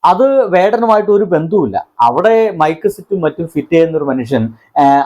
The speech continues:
ആ ഒരു സ്റ്റേജിൽ വെച്ച് തന്നെ മരിച്ചു പോകുന്നു. എങ്ങനെ മരിച്ചു പോകുന്നു? ഷോക്കേറ്റ് മരിച്ചു പോകുന്നു. വേടന് വേണമെങ്കിൽ അവിടെ പാടാം, "ഏയ്, ഞാനുമായി ബന്ധപ്പെട്ട കാര്യമില്ല, എൻ്റെ കുടുംബക്കാരല്ല, എൻ്റെ കൂട്ടക്കാരല്ല,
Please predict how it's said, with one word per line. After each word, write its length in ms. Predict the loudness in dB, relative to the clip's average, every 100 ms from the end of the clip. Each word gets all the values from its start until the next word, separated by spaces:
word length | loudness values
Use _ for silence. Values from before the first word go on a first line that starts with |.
| 0
ആ 180 | 2 2
ഒരു 200 | 0 -4
സ്റ്റേജിൽ 500 | -6 -2 0 0 -2
വെച്ച് 200 | -2 -2
തന്നെ 400 | -4 0 0 -2 _ _ _
മരിച്ചു 360 | -2 0 -2 -8
പോകുന്നു. 360 | -10 -12 -14 -20 _ _ _ -2
എങ്ങനെ 240 | 2 2
മരിച്ചു 260 | 0 -2 -2
പോകുന്നു? 360 | -2 -2 -6
ഷോക്കേറ്റ് 580 | -2 0 0 0 -4 -4 -10
മരിച്ചു 240 | -10 -14
പോകുന്നു. 320 | -16 -16 -20 -20 _ _ 0
വേടന് 320 | 2 2 0
വേണമെങ്കിൽ 340 | 0 2 2
അവിടെ 120 | 2 2
പാടാം, 380 | 0 2 0 -2 _ _ _ _ -2
"ഏയ്, 180 | -2 0
ഞാനുമായി 400 | 0 2 2 0
ബന്ധപ്പെട്ട 400 | 0 -4 -4 -4
കാര്യമില്ല, 360 | 0 0 0 0
എൻ്റെ 140 | 0
കുടുംബക്കാരല്ല, 760 | -2 -2 0 2 0 0 -10 -14 _ _
എൻ്റെ 140 | -2 -2
കൂട്ടക്കാരല്ല, 760 | -2 -2 0 0 -2 -8 -14